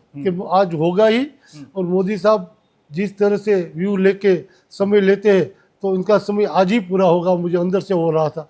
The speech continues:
Speaker 2: हम्म।
Speaker 1: और मैंने शंख बजा के बजाना शुरू किया।
Speaker 2: और आज भारत माता की जय भी नारा खूब लगा रहे हैं आप?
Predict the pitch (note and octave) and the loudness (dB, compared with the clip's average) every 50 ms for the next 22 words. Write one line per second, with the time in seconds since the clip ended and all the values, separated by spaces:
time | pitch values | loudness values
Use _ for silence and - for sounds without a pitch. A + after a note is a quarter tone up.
0 | _ _ _ - A#3+ F#3 F3 E3+ F3+ F3+ F3+ E3+ - - E3 D3+ D3 D3+ E3+ D#3 | _ _ _ -16 -8 -6 -4 -2 -2 -2 -2 -2 -4 -6 -8 -8 -8 -8 -8 -6
1 | E3+ E3+ D3 C#3 E3 D3+ D3+ D3+ D#3 D#3 D3+ D#3 C#3 - D3 C#3 C3+ B2 - _ | -4 -6 -6 -6 -6 -6 -4 -2 -2 -2 -2 -4 -6 -6 -8 -10 -10 -12 -14 _
2 | C3+ C3 _ _ _ _ D3 C#3+ D3+ D3+ D3+ D3 B2+ C3 C#3 D3 D3+ D3+ D#3+ D3+ | -20 -20 _ _ _ _ -12 -8 -6 -6 -6 -6 -8 -8 -8 -8 -8 -10 -12 -12
3 | - E3 D3+ D#3+ D3 A#2 A#2 D3 D#3 E3+ F3 F#3 E3+ D#3 D3+ D3+ D3+ - - D3+ | -12 -12 -14 -14 -18 -12 -8 -6 -4 -4 -4 -6 -8 -8 -8 -10 -10 -14 -16 -18
4 | C#3+ C#3+ C#3+ C#3+ C#3+ C#3+ D3 D3 C#3+ E3 | -14 -14 -12 -10 -10 -12 -12 -14 -16 -18